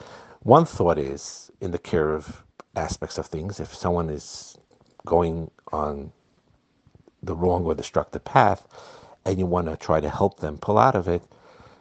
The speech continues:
you basically don't focus on the flaws and on the mistakes and on the problems there, or on the,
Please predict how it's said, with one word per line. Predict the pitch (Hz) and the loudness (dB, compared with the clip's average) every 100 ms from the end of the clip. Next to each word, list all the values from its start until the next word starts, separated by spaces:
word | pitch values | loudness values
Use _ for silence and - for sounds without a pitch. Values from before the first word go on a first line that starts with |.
| _ | _
you | - 87 85 82 85 | -8 -4 -4 -4 0
basically | 98 - - 87 | 0 -2 -6 0
don't | 92 117 | 4 4
focus | 113 104 90 - - | 4 2 2 -2 -4
on | 95 85 | -6 -4
the | 73 | -6
flaws | - 92 92 90 82 80 | -4 0 2 2 0 -4
and | 76 | -8
on | 71 | -8
the | |
mistakes | 73 - - 85 - - | -10 -10 -4 -4 -4 -10
and | 73 | -10
on | |
the | 69 | -10
problems | - - 95 82 73 69 | -4 0 0 -2 -8 -8
there, | 76 76 73 | -6 -4 -4
or | - 73 | -6 -8
on | 71 67 | -8 -10
the, | 67 | -12